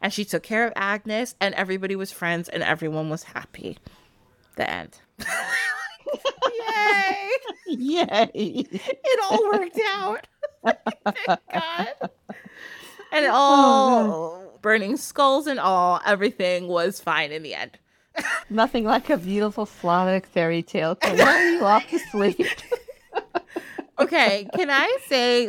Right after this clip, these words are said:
Speaker 1: I, like, really enjoy fairy tales, obviously,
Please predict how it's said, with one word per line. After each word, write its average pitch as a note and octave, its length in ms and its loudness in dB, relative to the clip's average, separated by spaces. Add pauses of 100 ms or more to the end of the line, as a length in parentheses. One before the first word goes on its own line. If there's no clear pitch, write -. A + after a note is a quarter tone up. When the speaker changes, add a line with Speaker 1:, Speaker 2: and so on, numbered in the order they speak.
(120)
Speaker 1:
I, G#3 100 6
like, A#3+ 320 2
really A3+ 380 2
enjoy G3+ 360 0
fairy E3+ 300 0
tales, E3 320 -2
obviously, E3+ 680 0